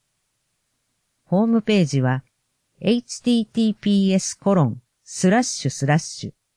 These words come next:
ダブリュダブリュダブリュドットシーアイティーワイドットエスユージーアイエヌエーエムアイドットティーオーケーワイオードットジェーピースラッシュ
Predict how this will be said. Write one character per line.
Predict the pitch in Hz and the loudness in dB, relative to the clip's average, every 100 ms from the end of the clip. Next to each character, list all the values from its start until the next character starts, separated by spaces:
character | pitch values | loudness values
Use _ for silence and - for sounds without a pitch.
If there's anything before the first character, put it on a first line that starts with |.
| _ _ | _ _
ダ | 135 165 | -4 0
ブ | 233 | 0
リ | 240 | 0
ュ | |
ダ | 233 226 | 2 0
ブ | 208 | 2
リ | 226 | 0
ュ | |
ダ | 208 214 | 2 2
ブ | 185 | 2
リ | 139 | 2
ュ | 127 | 0
ド | 117 | -2
ッ | - _ | -4 _
ト | 131 127 _ _ - | -2 -2 _ _ -16
シ | - - 208 240 247 | -10 -4 0 2 4
ー | |
ア | 233 | 4
イ | 135 | 2
テ | - 160 | 0 2
ィ | 156 | 4
ー | 156 | 4
ワ | 156 | 4
イ | 123 | 2
ド | - 107 | 0 -6
ッ | _ - | _ -4
ト | 113 - _ _ _ - | -4 -6 _ _ _ -6
エ | 147 | -6
ス | - 240 | -2 0
ユ | 233 240 | 2 4
ー | 165 | 2
ジ | - 156 156 | 2 2 4
ー | 156 | 4
ア | |
イ | 139 - - | 2 0 0
エ | 160 | 2
ヌ | 202 233 | 4 4
エ | 226 156 | 2 0
ー | - | 0
エ | |
ム | 135 170 185 | 2 4 4
ア | 180 | 4
イ | 120 | 2
ド | 117 | -2
ッ | - _ | -4 _
ト | 127 120 _ _ _ _ | -2 -2 _ _ _ _
テ | - | -2
ィ | 240 240 | 0 2
ー | 254 | 4
オ | 208 | 4
ー | 147 | 2
ケ | 160 175 | 2 4
ー | 185 | 4
ワ | 190 | 2
イ | 190 180 | 4 4
オ | 165 127 | 4 2
ー | |
ド | 120 | 0
ッ | - _ | -4 _
ト | 135 131 _ _ _ | -2 -2 _ _ _
ジ | - 185 | -2 2
ェ | 226 | 2
ー | - | 0
ピ | 214 151 | 2 2
ー | |
ス | - - | 0 -2
ラ | 135 | 0
ッ | 151 | 0
シ | - | -2
ュ | - | -8